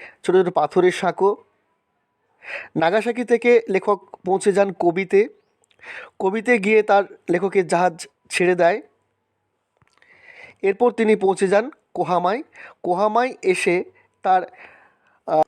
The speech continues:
জাপানে এসে তিনি লক্ষ্য করেন তিনটে বড় বড় শহরের।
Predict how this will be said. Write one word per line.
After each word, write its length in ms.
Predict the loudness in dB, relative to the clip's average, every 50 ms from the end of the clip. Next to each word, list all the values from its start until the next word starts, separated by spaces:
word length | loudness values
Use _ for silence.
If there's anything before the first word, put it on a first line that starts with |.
| _ _ _ _ _ _ _ _ _ _ _ _ _ -8
জাপানে 320 | -6 -4 -4 -2 -2 -2 -2
এসে 180 | -2 -2 -2
তিনি 240 | -2 0 2 2 2
লক্ষ্য 300 | 2 2 0 -2 -4 -2
করেন 280 | 0 0 0 0 -2 -6 -8 -14 -20 -20 -20 -20 -20 -20 _ _ _ _ _ _ -20 _ _ _
তিনটে 280 | -4 -2 0 0 0 0
বড় 200 | 0 0 0 0
বড় 180 | 0 0 0 0 -2 -6 -8 _ _ _ _ _ _ -14
শহরের। 440 | -8 -4 -4 -2 -2 -2 -2 -4